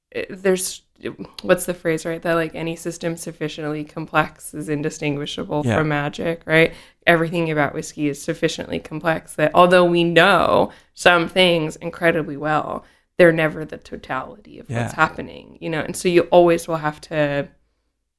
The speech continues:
Speaker 1: just get experience and learn and sort of have that, like, passion about it.
Speaker 2: Absolutely. So going into, 'cause obviously for science, it would make sense and it feels maybe,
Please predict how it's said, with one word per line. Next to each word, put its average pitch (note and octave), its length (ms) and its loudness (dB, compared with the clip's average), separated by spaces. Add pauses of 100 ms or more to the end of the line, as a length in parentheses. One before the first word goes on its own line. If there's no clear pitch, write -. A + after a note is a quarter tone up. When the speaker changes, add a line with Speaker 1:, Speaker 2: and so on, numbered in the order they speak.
(140)
Speaker 1:
just - 200 -14
get D3+ 120 -4
experience C#3+ 640 -10
and C#3+ 140 -10
learn D3 240 -2
and C#3+ 120 -14
sort C3+ 140 -16
of C3+ 100 -12
have D3 160 -6
that, - 180 -20 (580)
like, - 180 -20
passion - 400 -16
about - 180 -16
it. - 60 -4
Speaker 2:
Absolutely. - 760 -6 (160)
So C#3+ 200 0
going C3+ 360 6
into, B2 640 -2 (480)
'cause B2 180 0
obviously B2 500 4
for A2+ 220 -6
science, G#2+ 600 0 (240)
it A2 140 -10
would G#2 120 -6
make G2+ 240 -6
sense G2+ 300 -6
and G2+ 100 -10
it G2 80 -14
feels G#2 240 -12
maybe, G#2 460 -10